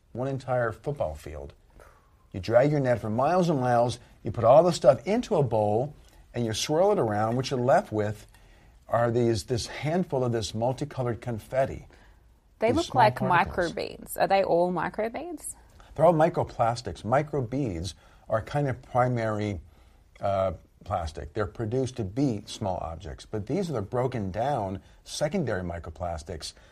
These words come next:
Speaker 1: from broken, broken down buckets and crates and, and forks and knives and, and bags and
Speaker 2: Straws
Speaker 1: couplets and
Speaker 2: and,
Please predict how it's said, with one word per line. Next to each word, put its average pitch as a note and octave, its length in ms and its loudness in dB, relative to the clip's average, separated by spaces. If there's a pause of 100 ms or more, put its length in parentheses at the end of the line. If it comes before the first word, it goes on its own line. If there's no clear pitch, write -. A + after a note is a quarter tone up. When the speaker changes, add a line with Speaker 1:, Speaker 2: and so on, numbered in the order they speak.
(180)
Speaker 1:
from A#2+ 200 -2
broken, A#2 360 0
broken B2+ 360 -2
down G#2+ 360 0 (180)
buckets G#2+ 400 2
and F2+ 160 -10
crates - 560 -6
and, E2 300 -8 (340)
and F#2 200 -8
forks D#3 420 -2
and G#2+ 140 -4
knives G2+ 420 -2
and, F2+ 240 -8 (400)
and F#2 400 -8
bags F#2+ 460 4
and F#2+ 120 -4
Speaker 2:
Straws - 160 -10
Speaker 1:
couplets F3+ 460 2
and G#2 160 -4
Speaker 2:
and, E3+ 160 -12